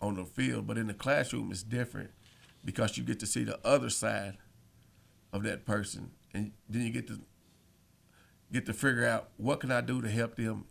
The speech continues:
in the classroom be successful. So that's, that's what brings a smile to my face every, every day. I can have a bad day, but I'm working with individuals that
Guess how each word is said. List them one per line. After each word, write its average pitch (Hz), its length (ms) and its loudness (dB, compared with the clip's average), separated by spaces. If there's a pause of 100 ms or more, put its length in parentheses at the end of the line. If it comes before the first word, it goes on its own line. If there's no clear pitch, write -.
in 98 120 -4
the 92 80 -4
classroom 98 720 -2 (580)
be 104 100 0
successful. 104 640 -4
So 117 140 -2
that's, 156 280 0 (520)
that's 151 200 4
what 135 160 2
brings 123 220 4
a 104 40 -2
smile 120 300 2
to 110 60 0
my 127 140 2
face 113 320 -2
every, 113 160 -6 (100)
every 104 200 -2
day. 101 180 -2
I 113 100 2
can 131 120 -2
have 113 180 2
a 104 80 -6
bad 107 340 -2
day, 107 400 -4 (920)
but 107 300 0 (220)
I'm 110 160 2
working 110 360 2
with 104 160 -4 (480)
individuals 107 640 0
that 101 180 -4